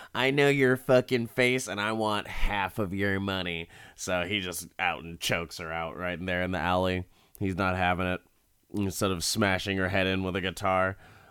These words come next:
<laughs> They, like, they really just needed a rock and roll angle for everything. I, like, I wonder why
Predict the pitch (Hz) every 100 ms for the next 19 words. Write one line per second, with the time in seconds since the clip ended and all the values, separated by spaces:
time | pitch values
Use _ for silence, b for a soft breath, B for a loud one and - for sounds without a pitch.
0 | B 117 - - 104 - B B B -
1 | 107 110 107 92 87 113 107 85 120 127
2 | 123 127 127 120 120 110 104 107 107 104
3 | 98 95 95 104 104 95 98 98 95 90
4 | 92 95 95 87 98 87 82 87 92 87
5 | 87 80 - 101 117 117 - _ - 123
6 | 120 - 127 127 113 131 156 175 170 123
7 | 95 95 101 85 80